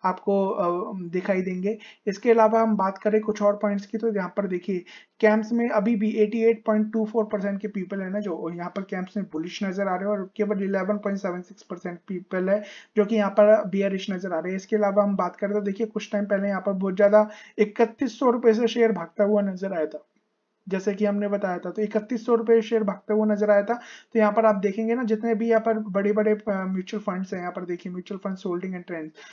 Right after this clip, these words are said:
तो म्यूचुअल फंड्स यहाँ पर ये बड़ी-बड़ी यहाँ पर बाइंग करते हुए नजर आए थे, आईसीआईसीआई, एसबीआई, आदित्य बिरला,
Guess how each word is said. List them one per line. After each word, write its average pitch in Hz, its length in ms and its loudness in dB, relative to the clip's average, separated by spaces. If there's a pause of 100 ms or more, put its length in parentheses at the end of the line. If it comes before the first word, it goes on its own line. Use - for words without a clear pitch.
(160)
तो 220 80 2
म्यूचुअल 233 320 2
फंड्स 247 300 0
यहाँ 226 140 2
पर 233 180 2
ये 233 240 6
बड़ी-बड़ी 208 480 4
यहाँ 202 160 2
पर 208 100 0
बाइंग 185 280 -4
करते 196 240 -4
हुए 202 100 0
नजर 196 240 -4
आए 185 100 -2
थे, 202 120 -2
आईसीआईसीआई, 180 640 -4
एसबीआई, 175 320 -6
आदित्य 170 460 -4
बिरला, 175 400 -6